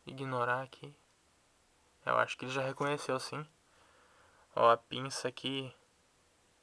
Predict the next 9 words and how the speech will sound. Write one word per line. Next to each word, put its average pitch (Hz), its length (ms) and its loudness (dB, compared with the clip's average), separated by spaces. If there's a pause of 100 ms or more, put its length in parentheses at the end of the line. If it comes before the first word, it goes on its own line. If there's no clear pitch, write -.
(140)
tá - 140 -4
lisinha, 127 680 -4 (3750)
ó. 123 40 -6
Minha 123 160 4
cidade 131 460 6
ali, 127 120 -4
ó, 135 80 0
Santa 123 360 0
Maria. 123 380 0